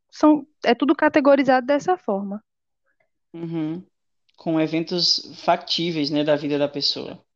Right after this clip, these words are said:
Speaker 2: Que elas já podem ter
Speaker 1: Isso.
Speaker 2: passado ou não, e que aí isso vai ajudar elas a descrever o que elas veem na imagem e criar uma
Speaker 1: E,
Speaker 2: história a
Speaker 1: é.
Speaker 2: partir daquilo.
Speaker 1: E também a forma que ela reage a alguma coisa que acontece no,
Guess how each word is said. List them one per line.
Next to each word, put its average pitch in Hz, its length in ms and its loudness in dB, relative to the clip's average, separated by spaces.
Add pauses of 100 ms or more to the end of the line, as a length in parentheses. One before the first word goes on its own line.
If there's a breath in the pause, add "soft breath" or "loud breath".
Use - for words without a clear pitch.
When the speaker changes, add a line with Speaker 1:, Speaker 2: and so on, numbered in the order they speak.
(840)
Speaker 2:
Que - 140 -4
elas 151 240 4
já 165 100 4
podem 220 320 6
ter - 100 0
Speaker 1:
Isso. 202 60 4
Speaker 2:
passado 165 460 0
ou 196 180 -2
não, 190 460 -4
e 214 100 -8
que 214 80 -4
aí 208 260 0
isso 214 200 -4
vai 202 160 2
ajudar 202 400 0
elas 190 340 2
a 202 40 0
descrever 214 720 -2
o 233 60 -2
que 233 100 -2
elas 226 260 -2
veem 202 360 -2
na 240 100 -4
imagem 185 600 -4 (600)
e 139 60 -10
criar 190 460 2
uma 233 100 0
Speaker 1:
E, 233 60 8
Speaker 2:
história 202 300 6
a - 20 4
Speaker 1:
é. 190 40 4
Speaker 2:
partir 208 200 0
daquilo. 160 420 -2 (1400)
Speaker 1:
E 233 60 0
também 247 280 4
a 277 120 4
forma 285 400 6
que 262 80 2
ela 233 140 4
reage 233 580 2
a 202 520 2
alguma 240 380 2
coisa 240 320 2
que 214 60 2
acontece 220 440 2
no, 226 240 2